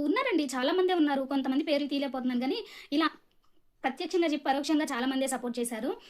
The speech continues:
ఇంకెవరి పేర్లన్నా మర్చిపోయాను ఫ్రెండ్స్, ఎవరి పేర్లన్నా మర్చిపోతే సారీ, ఏమనుకోకండి. మ్యాక్సిమం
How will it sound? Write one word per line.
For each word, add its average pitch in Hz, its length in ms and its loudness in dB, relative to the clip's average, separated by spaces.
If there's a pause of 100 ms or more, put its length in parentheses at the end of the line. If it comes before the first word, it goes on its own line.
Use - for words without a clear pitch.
(220)
ఇంకెవరి 262 300 2
పేర్లన్నా 269 300 -2
మర్చిపోయాను 247 540 -2
ఫ్రెండ్స్, 254 240 -4
ఎవరి 240 140 -6
పేర్లన్నా 254 280 -2
మర్చిపోతే 240 420 -4
సారీ, 247 300 -2
ఏమనుకోకండి. 240 640 -2 (320)
మ్యాక్సిమం 262 420 4